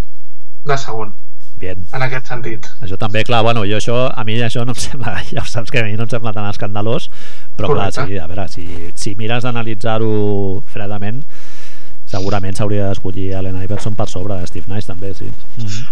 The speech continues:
Speaker 1: Bueno, eh, tindria, pots tenir, pots defensar-ho, pots dir, pots sí, pots dir no, no sé quantos.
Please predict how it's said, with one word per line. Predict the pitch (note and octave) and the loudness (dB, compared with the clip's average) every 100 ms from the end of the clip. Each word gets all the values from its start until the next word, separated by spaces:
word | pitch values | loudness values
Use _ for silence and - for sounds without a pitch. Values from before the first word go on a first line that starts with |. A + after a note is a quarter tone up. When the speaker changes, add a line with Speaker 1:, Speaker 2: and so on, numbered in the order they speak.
| - | 0
Speaker 1:
Bueno, | - B2+ F3 - - | 0 0 0 0 0
eh, | D#3 D3 | 0 0
tindria, | E3 D3 C#3 D#3+ D#3+ - | 0 0 0 0 0 0
pots | D#3 - | 0 0
tenir, | F#3 F3+ E3 D3+ C#3+ C3+ | 0 0 0 0 0 0
pots | - D3+ | 0 0
defensar-ho, | F#3+ F3+ C#3 - D#3+ C#3+ - | 0 0 0 0 0 0 0
pots | C#3+ C3+ C3 | 0 0 0
dir, | C#3+ C#3+ | 0 0
pots | C#3 C3+ | 0 0
sí, | - D3+ | 0 0
pots | D3+ C#3 C3 | 0 0 0
dir | C#3 C#3 | 0 0
no, | D3 D#3 D#3 | 0 0 0
no | C#3+ | 0
sé | C#3 | 0
quantos. | D3+ D3+ D3 D#3 D#3 - | 0 0 0 0 0 0